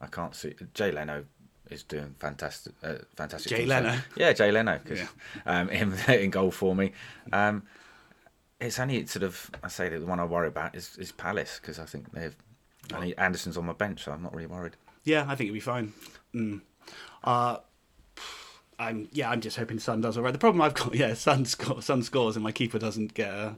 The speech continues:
Speaker 2: clean sheet.
Speaker 1: Yeah.
Speaker 2: Um, so, yeah, I really need Lascelles to have the game of his life. So, yeah, please,
Speaker 1: Mm.
Speaker 2: mate.
Speaker 1: Mm. <laughs> That should be interesting.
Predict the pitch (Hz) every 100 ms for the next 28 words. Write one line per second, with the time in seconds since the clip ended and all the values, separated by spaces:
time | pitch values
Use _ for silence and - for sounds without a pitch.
0 | - 117 107 - 113 - - 78 78 78
1 | 78 76 80 98 98 95 - - 113 123
2 | 117 127 113 107 107 - 117 104 98 98
3 | 104 104 95 98 107 104 90 - - -
4 | 95 92 101 107 95 98 - 131 113 87
5 | 113 71 - - - 85 92 90 - 151
6 | 110 107 98 104 98 90 90 85 82 82